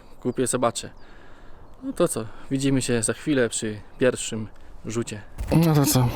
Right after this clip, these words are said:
do dzieła. Trzymam go w osobnej siatce, żeby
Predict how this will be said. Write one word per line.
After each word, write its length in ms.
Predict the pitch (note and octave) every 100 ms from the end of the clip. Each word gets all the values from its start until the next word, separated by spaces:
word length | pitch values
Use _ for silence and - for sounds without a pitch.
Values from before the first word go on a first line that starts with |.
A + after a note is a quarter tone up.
| - -
do 240 | C3+ C3 D#3
dzieła. 360 | C3 B2+ C3+ D3 - - - - - - - - - - - - - - - -
Trzymam 300 | - C#3 C3+
go 140 | C3+
w 80 | B2+
osobnej 360 | C3+ D3+ C3
siatce, 420 | C3 - D#3 - C#3
żeby 260 | C3 C3